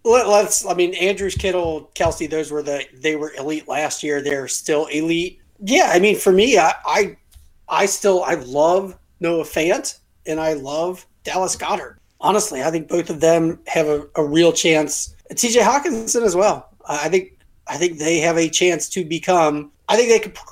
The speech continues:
I think one or, one or two of them could crack that same tier with those top three soon. They're not there. No. I mean, I, like you said, there, there's <laughs> nobody to, nobody worth talking that's added in to that top three yet. But there's a, you know, there are some guys that I think are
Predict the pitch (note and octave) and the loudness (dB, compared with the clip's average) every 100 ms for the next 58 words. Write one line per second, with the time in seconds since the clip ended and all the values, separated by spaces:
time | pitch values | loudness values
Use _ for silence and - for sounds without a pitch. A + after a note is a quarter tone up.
0 | - F#3+ A#3 F#3 F#3 F#3 F#3+ E3 F3+ F3 | -2 -2 -2 -2 0 0 -2 -4 -4 -2
1 | F#3+ E3 D3 C#3+ D3 C#3+ - D#3 C#3+ - | -2 0 -2 -4 -8 -12 -6 -4 -4 -8
2 | C#3 - D3 C#3+ - C#3+ C3 C#3 C#3 C3+ | -6 -6 -8 -10 -10 -10 -8 -8 -8 -10
3 | - - B2+ - C#3+ A#2+ A#2+ - _ _ | -6 -4 -4 -6 -10 -8 -10 -16 _ _
4 | _ _ - - D3+ A2+ A#2+ - _ _ | _ _ -2 2 2 0 -8 -20 _ _
5 | _ C#4+ C4 F3+ C3+ B2 B2+ - D3 C#3 | _ 2 4 2 0 -4 -4 -6 -6 -6
6 | - - D#3 E3 E3 E3 E3 E3+ D3 - | -8 -2 2 4 4 2 0 0 0 -2
7 | C3 - - - _ _ F3 F#3+ F3 E3+ | -2 -4 -14 -20 _ _ 6 8 6 2
8 | - - A3 G#3 A3 G3+ F3 E3+ F3+ D#3+ | -2 -4 0 0 2 0 0 -4 -10 -4
9 | G#3+ G3 E3+ E3 E3 - E3+ D3+ E3+ D3 | 0 0 -2 -4 -6 -6 -8 -6 -8 -8
10 | C#3+ - D3+ D#3 D3+ - D3 E3 F3+ F#3 | -10 -10 -8 -8 -10 -8 -4 -2 -2 -6
11 | _ _ G3+ E3+ - - E3+ D#3+ - F#3 | _ _ -2 2 0 0 -4 -4 -8 -4
12 | F#3+ A3 A#3 B3 - - _ - A#3 F4 | -4 0 0 0 -2 -6 _ -4 0 4
13 | G4+ E3+ D#3 D3+ - A#3+ D3+ C#3+ - F3 | 4 4 0 -2 -4 0 0 -2 0 4
14 | F#3 E3+ - E3 D#3 D3+ C3+ C#3+ C3+ D3+ | 4 4 0 0 0 0 -2 -6 -6 -8
15 | C#3+ C3 C3 | -10 -12 -14